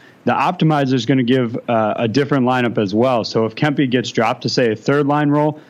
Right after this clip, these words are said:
the optimizer's probably not gonna be as high on him either. So it's important to not only check back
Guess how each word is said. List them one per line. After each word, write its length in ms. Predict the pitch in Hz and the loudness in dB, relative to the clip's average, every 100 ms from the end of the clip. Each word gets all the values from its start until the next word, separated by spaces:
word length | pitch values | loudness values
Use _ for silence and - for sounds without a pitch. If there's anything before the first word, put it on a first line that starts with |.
| - | -8
the 80 | - | -2
optimizer's 540 | 120 131 143 135 127 123 | 0 2 0 2 0 -2
probably 340 | - 131 131 | -2 0 2
not 220 | 127 117 | 0 0
gonna 140 | 127 117 | 0 2
be 120 | 113 | 2
as 120 | 104 | 0
high 260 | - 139 135 | 0 0 2
on 100 | 123 | 2
him 180 | 113 117 | 0 2
either. 320 | 135 117 98 | 2 2 0
So 220 | - 117 | 0 0
it's 140 | 113 - | 2 0
important 440 | 117 156 170 160 | 0 0 0 0
to 200 | 147 131 | 0 0
not 380 | - 107 123 147 | -2 0 0 2
only 340 | 139 139 135 127 | 2 2 2 0
check 320 | - 131 - | 0 -2 0
back 300 | 123 117 | 0 -2